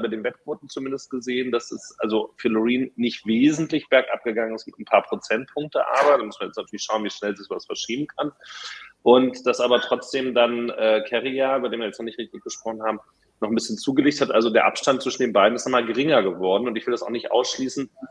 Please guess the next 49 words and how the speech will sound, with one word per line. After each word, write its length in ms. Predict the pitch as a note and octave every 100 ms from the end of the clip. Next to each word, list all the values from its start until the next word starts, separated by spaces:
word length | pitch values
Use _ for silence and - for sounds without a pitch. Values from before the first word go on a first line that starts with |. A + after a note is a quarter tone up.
| _
wenn 100 | A#2
wir 80 | A2+
das 140 | G#2+ G#2+
erste 300 | A2 - A2
Halbfinale 600 | A#2+ - B2+ G2+ G#2 F#2+
gesehen 520 | F#2 F#2 G2+ G#2+ F2+
haben 420 | E2 D#2+ F#2 B2+
oder 480 | - G#2+ G#2+ G2+ F#2+
wenn 220 | G#2+ A2+
vielleicht 240 | A2 G#2
tatsächlich 240 | G#2+ A2+ A2
mal, 160 | F#2+ F2 - -
ja, 260 | G#2+ E2+ -
eigentlich 260 | A2+ G#2+
ja 80 | -
dann 120 | A2
das 140 | G#2+ -
erste 240 | G2 -
Halbfinale 540 | G2 A#2 A#2 F#2+ F2+ F#2
dann, 160 | F#2+
wenn 100 | G2+
man 120 | G2 -
alles 220 | G#2+ -
voll 160 | - G#2+
und 140 | G2
ganz 200 | G#2 A2
wahrgenommen 380 | F#2 F#2 F#2+ F#2
hat, 120 | F#2+ - _ _ _ _ _
dass 140 | G#2+ -
dann 120 | A2+
nochmal 280 | A2+ A2 G2
anständig 400 | A2 - A#2 -
Bewegung 480 | G#2 A#2+ A2 F#2+ E2+
damit 240 | E2 E2 D#2+
reinkommen 500 | E2 D#2+ F2 E2 E2
kann. 320 | - G2+ A#2
Also 460 | - G2+ G#2+ G2+
da 200 | G2+ A#2+
ist 140 | A2 -
der 140 | A2+
Drops 520 | G#2 A2 - - - A2+
noch 180 | A2
nicht 360 | A2+ A2+ - -
gelutscht, 520 | A2+ G2 - - -
würde 140 | F2 -
ich 60 |
mal 120 | D#2+ D#2
so 120 | D#2
sagen. 560 | D2 C#2+ C#2 F#2 B2+